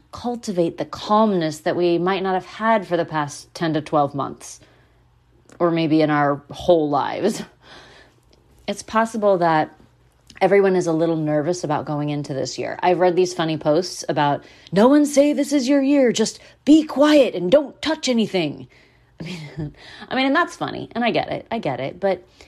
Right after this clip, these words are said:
you know, if we lower our expectations, we are less likely to be disappointed. If we don't push ourselves, if we don't try to go after things or feelings, we won't get hurt. Everyone wants to feel safe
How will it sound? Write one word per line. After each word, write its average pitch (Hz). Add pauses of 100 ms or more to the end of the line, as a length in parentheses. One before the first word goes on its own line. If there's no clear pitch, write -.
(720)
you 285
know, 233
if -
we 339
lower 320
our 294
expectations, 262
we 175
are 156
less 143
likely 135
to 156
be 180
disappointed. 208 (540)
If 185
we 180
don't 185
push 214
ourselves, 233 (320)
if 160
we 180
don't 175 (460)
try 190
to 214
go 208
after 208
things 196
or 202
feelings, 220
we 202
won't 220
get 240
hurt. 302 (760)
Everyone 233
wants 196
to 190
feel 180 (320)
safe -